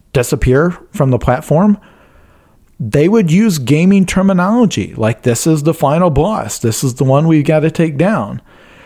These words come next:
You know, this is, they would refer to power levels, like,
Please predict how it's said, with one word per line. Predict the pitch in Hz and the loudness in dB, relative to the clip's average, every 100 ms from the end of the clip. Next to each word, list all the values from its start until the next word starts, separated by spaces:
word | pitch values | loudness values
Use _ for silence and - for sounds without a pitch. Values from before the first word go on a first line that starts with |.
| - - - | -20 -20 -6
You | 127 117 | -2 0
know, | 131 139 | 2 2
this | 127 - | 0 0
is, | 147 120 | 0 0
they | 165 156 135 | 0 0 2
would | 139 147 | 2 2
refer | 139 147 156 | 0 0 0
to | 156 | 0
power | - 156 190 | 0 0 2
levels, | 170 135 110 120 117 | 2 0 2 0 0
like, | 123 131 | 0 0